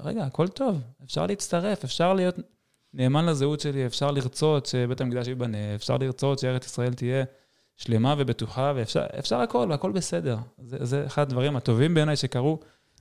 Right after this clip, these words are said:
שוב, גם עם הסיפור של הר הבית, וגם עם הסיפור של השביתה שפתחנו בה. אני, היה לי איזה, במהלך ה-,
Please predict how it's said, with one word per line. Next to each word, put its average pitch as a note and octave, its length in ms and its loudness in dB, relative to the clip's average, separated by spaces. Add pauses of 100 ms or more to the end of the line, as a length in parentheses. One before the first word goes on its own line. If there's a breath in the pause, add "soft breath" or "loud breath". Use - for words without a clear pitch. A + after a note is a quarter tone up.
שוב, B2 220 0
גם B2 100 6
עם C3+ 80 6
הסיפור C3 300 2
של C3 140 2
הר C3 80 2
הבית, D3 340 2
וגם B2+ 160 4
עם E3+ 100 0
הסיפור E3 260 -4
של E3+ 120 2
השביתה C#3 380 0
שפתחנו B2+ 540 -2
בה. G#2+ 80 -2 (600)
אני, A#2+ 100 -2
היה D3 380 4
לי D#3+ 80 0
איזה, C3 580 2
במהלך G#2+ 420 -4
ה-, G#2 680 -4